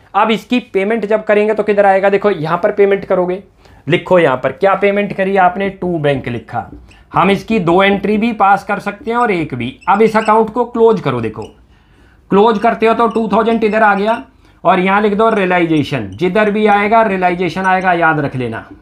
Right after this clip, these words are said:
प्रॉफिट हो या लॉस हो, थर्टी टू थाउजेंड। अब इसकी जर्नल एंट्री पास कर लो आप। जर्नल कैसे पास होगी? देखो,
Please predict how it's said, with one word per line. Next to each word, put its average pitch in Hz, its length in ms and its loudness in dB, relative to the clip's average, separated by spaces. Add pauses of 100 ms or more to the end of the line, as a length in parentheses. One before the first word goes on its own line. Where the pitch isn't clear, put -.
(140)
प्रॉफिट 185 440 2
हो 208 120 2
या 196 160 2
लॉस 151 340 0
हो, 104 180 -10 (460)
थर्टी 180 360 -4
टू 156 240 0
थाउजेंड। 113 400 -2 (600)
अब 202 140 2
इसकी 185 280 -4
जर्नल 147 260 -2
एंट्री 208 260 -6
पास 202 260 0
कर 190 120 -8
लो 175 120 -6
आप। 147 140 -4 (560)
जर्नल 170 340 2
कैसे 202 280 -2
पास 190 280 0
होगी? 185 180 -2
देखो, 131 320 -6